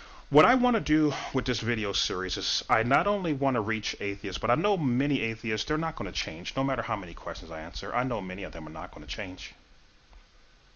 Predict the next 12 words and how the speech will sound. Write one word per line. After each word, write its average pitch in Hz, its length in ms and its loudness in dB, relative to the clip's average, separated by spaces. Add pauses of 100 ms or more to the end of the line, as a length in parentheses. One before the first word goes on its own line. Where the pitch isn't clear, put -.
(460)
And 143 140 6
for 165 140 0
them, 220 180 6
it's - 160 -2
not 160 180 2
really 175 200 0
about 127 300 2
not 113 280 2
believing 101 380 -2
in 85 120 -8
God. 90 400 -2
It's - 340 -4